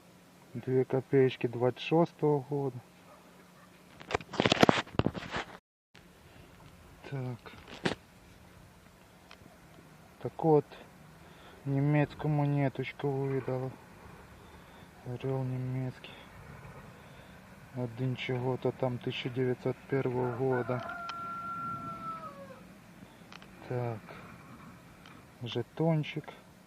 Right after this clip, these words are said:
такий от. Двадцять чотири. Так. Царёчка такого от.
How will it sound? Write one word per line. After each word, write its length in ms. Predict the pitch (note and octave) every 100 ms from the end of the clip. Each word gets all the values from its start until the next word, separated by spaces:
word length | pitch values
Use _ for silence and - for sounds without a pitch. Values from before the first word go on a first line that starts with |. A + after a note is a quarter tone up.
| - -
такий 580 | C3+ C#3 - C#3+ C#3 C3+
от. 80 | - - - - - -
Двадцять 500 | B2+ A#2+ B2+ B2 C3
чотири. 720 | - C3 - - C3 B2+ B2+ B2+ - - - - - - - - - - - - - - - - - - - - - - - - - - - - - - - - -
Так. 300 | A#2+ A#2 A2+ - - - - - - - - - - - - - - - - - - - - - - - - - - - - - - - - - - - - - - - - - - - - - - - -
Царёчка 640 | A#2+ A#2 D#3 D#3+ - C#3+
такого 720 | - C#3 - - C3+ C3 C3
от. 120 | B2+